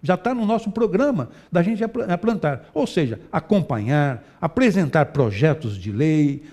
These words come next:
né? Por exemplo, eu cito um, um, uma coisa que, que nós ainda precisamos trazer na nossa cidade, essa questão dos conselhos municipais.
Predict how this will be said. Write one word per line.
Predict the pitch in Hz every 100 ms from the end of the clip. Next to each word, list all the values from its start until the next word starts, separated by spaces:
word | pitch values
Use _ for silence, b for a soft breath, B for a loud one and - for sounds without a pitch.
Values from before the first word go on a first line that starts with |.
| -
né? | 220
Por | 226
exemplo, | 277 156 135 107 101 b b
eu | 214
cito | - 277 -
um, | 226 160 101 -
um, | 156 - -
uma | 131
coisa | - 240 202
que, | 190 190
que | 156 175
nós | 196 240
ainda | 208 208
precisamos | 185 - - 233 160 151 285 254 170
trazer | - 147 123 156
na | 131
nossa | 117 -
cidade, | - 85 165 147 - - B B
essa | - 214 262
questão | 277 226 247
dos | 262 -
conselhos | 330 220 254 247
municipais. | 247 277 - - 214 220 101 - -